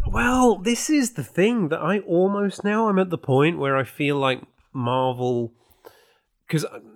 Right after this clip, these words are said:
you know, I appreciate them sticking to their guns and how effectively they haven't really rebooted since nineteen thirty-nine. And <laughs> when everything started and they've just gone, "Yeah, no, we're just sticking with all of this," and everything happened, and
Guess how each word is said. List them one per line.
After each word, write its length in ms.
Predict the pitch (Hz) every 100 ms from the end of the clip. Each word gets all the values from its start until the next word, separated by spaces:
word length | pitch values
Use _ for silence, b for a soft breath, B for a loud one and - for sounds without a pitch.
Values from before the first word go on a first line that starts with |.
| -
you 160 | 185
know, 60 | 151
I 120 | 165
appreciate 460 | 170 - 175 180 165
them 100 | 143
sticking 280 | - 117 117
to 60 |
their 140 | 113 107
guns 480 | 92 87 85 87 -
and 120 | 110
how 220 | 104 98
effectively 500 | 104 139 123 127 107
they 140 | 98 107
haven't 420 | 123 110 104 -
really 380 | 135 117 120 107
rebooted 800 | 101 98 92 104 101 - 90 87 b b b
since 460 | - - 123 95 -
nineteen 460 | 107 95 95 101 95
thirty-nine. 720 | 104 104 104 104 110 131 143 B B B B B -
And 280 | - 131 127
<laughs> 40 |
when 160 | 127 147
everything 420 | 135 131 131 120
started 500 | 107 120 110 107 107
and 100 | 101
they've 140 | 104 104
just 200 | 110 -
gone, 200 | 107 -
"Yeah, 200 | 226 185
no, 160 | 170 139
we're 100 | 139
just 180 | 120
sticking 260 | - 120 117
with 120 | 107
all 240 | 110 110 104
of 80 |
this," 300 | 95 98 -
and 100 | 117 123
everything 420 | 117 110 120 107
happened, 440 | 104 - 107 104
and 160 | 101